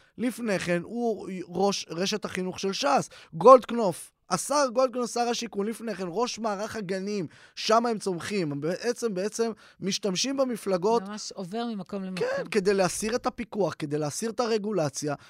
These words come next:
Speaker 1: וכדי להמשיך את החגיגה הזאת, ואז מה הם אומרים? עכשיו אנחנו רוצים אופק חדש, אה, אה, לחינוך החרדי. ושוב, אני חושב שה-, שהנער החרדי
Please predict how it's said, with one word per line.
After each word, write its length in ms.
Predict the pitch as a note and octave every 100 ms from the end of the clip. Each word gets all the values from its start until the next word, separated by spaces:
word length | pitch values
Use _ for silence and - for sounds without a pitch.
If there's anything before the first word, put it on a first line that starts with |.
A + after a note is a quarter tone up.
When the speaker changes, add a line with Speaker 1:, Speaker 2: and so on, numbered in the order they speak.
| - C3+
Speaker 1:
וכדי 300 | C3+ D3 D3
להמשיך 420 | D3 C#3+ A3+ A3+
את 100 | -
החגיגה 440 | - D#3 D3 F3+
הזאת, 240 | B3+ C4+ G3
ואז 220 | B3 A#3+
מה 120 | C4+
הם 120 | C4+
אומרים? 360 | B3+ C4 D4+ B3+ _ - - _
עכשיו 180 | - A#3
אנחנו 160 | G#3 G#3
רוצים 320 | F#3 G#3+ F3+
אופק 280 | F#3+ A3 -
חדש, 540 | G3+ F#3 F#3+ C3+ - _ _ _ _
אה, 60 | D3+
אה, 300 | D#3+ D#3 D#3+
לחינוך 420 | D#3 D3 D#3+ E3 E3+
החרדי. 480 | E3 D3+ C#3+ B2+ A2+ - - C#3
ושוב, 340 | G#3 E4 D#4
אני 120 | A3+
חושב 260 | G#3+ G#3 A#3+
שה-, 340 | B3+ B3+ -
שהנער 640 | F#3+ A3 G#3 G3+ A3 A#3+ A#3+
החרדי 560 | F#3+ F3+ G#3 F#3 G#3